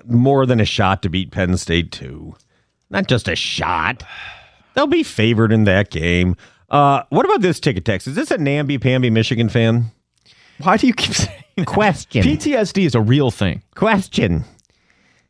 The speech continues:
Speaker 1: Does Michigan have to win this game to win the Big Ten? The answer is no. So why show everything? I'd rather stop M S U in Ohio and then beat Wisconsin in December.
Speaker 2: Okay, that's namby-pamby.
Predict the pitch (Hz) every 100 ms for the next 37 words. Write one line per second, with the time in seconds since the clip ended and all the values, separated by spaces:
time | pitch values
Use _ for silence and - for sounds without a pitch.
0 | _ _ - 143 147 240 262 285 247 107
1 | 127 156 196 269 262 285 285 277 262 269
2 | 269 262 254 226 262 233 254 240 240 202
3 | 185 185 - 180 180 165 220 202 120 -
4 | 311 180 170 151 180 247 262 - 285 294
5 | 339 359 302 151 131 95 107 90 65 95
6 | - _ _ - 240 262 247 165 147 -
7 | 156 151 - 143 151 139 - 156 135 107
8 | 87 170 208 151 117 113 - - - 127
9 | 131 127 131 147 127 117 131 120 117 123
10 | 104 87 80 104 90 76 - _ - _
11 | _ 113 127 143 - 117 107 92 87 80
12 | 73 55 -